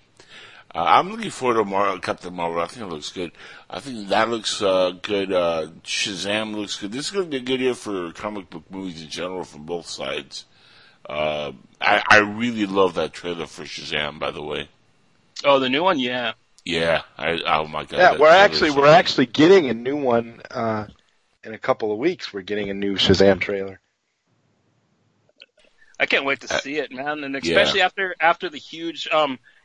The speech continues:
Speaker 2: impact that, um, Aquaman had, I'm pretty sure it's going to be a big hit right out of the gate too, which is good because it just looks like it's gonna be such a, just a great movie. You know what I mean? Just
Speaker 1: Mm-hmm.
Speaker 2: all ages, just, just fun.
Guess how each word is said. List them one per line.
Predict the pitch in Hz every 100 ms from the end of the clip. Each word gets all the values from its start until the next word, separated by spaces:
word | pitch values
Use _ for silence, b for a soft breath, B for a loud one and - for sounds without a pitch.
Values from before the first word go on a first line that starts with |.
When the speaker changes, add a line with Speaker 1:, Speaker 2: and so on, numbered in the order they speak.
| -
Speaker 2:
impact | 147 175 170 -
that, | 147 143 147
um, | 139 127 123
Aquaman | 143 - 170 165 165
had, | 185 180
I'm | 135 123
pretty | 165 156
sure | - 151
it's | -
going | 139 131
to |
be | 127 127
a | 120 _ _ 131 120
big | 143 127
hit | 147 139
right | 123 127
out | 123
of |
the | 113
gate | 110 127 117 -
too, | 143 127
which | 123
is | 127 113
good | 123 139 135
because | 127 135 127 - B B -
it | 170
just | 196 -
looks | 160
like | 151 131
it's | 117
gonna | 131 127
be | 123
such | 113 131 -
a, | 120
just | 120 123 -
a |
great | 113 120 127 120
movie. | 117 123 113
You | 104
know | 113
what | 117
I | 117
mean? | 120 120
Just | 113 110 123
Speaker 1:
Mm-hmm. | 139 B B -
Speaker 2:
all | 143 165
ages, | 147 147 135 143 143 131 -
just, | - 123 - _
just | - -
fun. | - 160 143 110 101